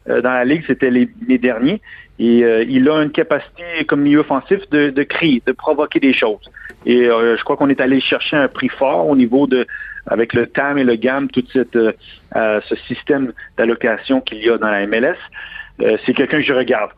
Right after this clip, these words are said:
Après ça, il y a un nouveau venu, euh, Bjorn Janssen, un grand attaquant, grand attaquant norvégien, euh, américain, qui, lui, ça fait depuis Didier, Didier Drogba, on n'a pas eu un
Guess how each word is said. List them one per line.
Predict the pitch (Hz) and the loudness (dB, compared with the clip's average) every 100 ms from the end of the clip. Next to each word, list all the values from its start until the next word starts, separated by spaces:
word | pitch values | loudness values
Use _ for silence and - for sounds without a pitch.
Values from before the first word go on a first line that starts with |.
| - - | -14 -6
Après | 120 120 | -4 -2
ça, | - 156 | 0 2
il | 143 | 2
y | |
a | 139 | 2
un | 135 | 2
nouveau | 135 127 135 | 2 4 4
venu, | 120 143 | 4 2
euh, | 156 147 120 | 4 2 0
Bjorn | 117 135 143 139 | 0 0 2 2
Janssen, | 135 131 151 185 - _ - | 0 0 -4 -4 -10 _ -8
un | 117 117 | -4 -2
grand | 120 127 | 0 0
attaquant, | 123 123 127 120 123 - - | 0 0 -2 -4 -12 -18 -6
grand | 120 139 | -4 -2
attaquant | 135 131 - 139 131 | -2 -2 -2 -4 -4
norvégien, | 123 123 110 127 107 127 139 | -2 -2 2 2 4 0 0
euh, | - - 110 107 107 | -4 -8 -4 -2 -2
américain, | 113 120 117 143 170 - - - _ | -2 -2 0 0 0 -4 -18 -20 _
qui, | - 123 | 2 4
lui, | 120 131 151 147 _ _ - | 6 4 4 0 _ _ -8
ça | 110 104 | -4 -2
fait | 131 131 | 0 0
depuis | 110 117 - 120 | 0 0 0 0
Didier, | 127 127 139 139 117 | 2 2 2 0 -10
Didier | 131 135 | -2 2
Drogba, | 135 123 113 143 | 2 2 2 0
on | |
n'a | 127 120 | 0 0
pas | 123 | 2
eu | 123 131 | 2 2
un | 117 113 | 2 0